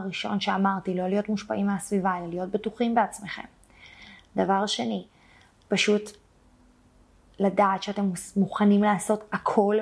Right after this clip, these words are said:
בשביל ההצלחה. זה הסוד. זה הסוד להשיג כל מטרה שלך, כל מה שאת רוצה. בואי נעבור לדבר השלישי.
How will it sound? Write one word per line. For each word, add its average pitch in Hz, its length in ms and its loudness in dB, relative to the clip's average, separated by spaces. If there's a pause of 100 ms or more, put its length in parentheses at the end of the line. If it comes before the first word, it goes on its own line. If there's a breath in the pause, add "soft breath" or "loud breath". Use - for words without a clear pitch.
בשביל 196 340 0
ההצלחה. 190 540 -2 (3000)
זה 185 360 2
הסוד. 202 400 -4 (840 loud breath)
זה 214 180 4
הסוד 233 280 -2
להשיג 233 420 -2
כל 220 200 0
מטרה 233 380 0
שלך, 202 520 -4
כל 196 200 0
מה 214 140 0
שאת 233 220 -2
רוצה. 233 260 -2 (920)
בואי 220 240 2
נעבור 247 380 -2
לדבר 247 200 -8 (120)
השלישי. 247 480 -6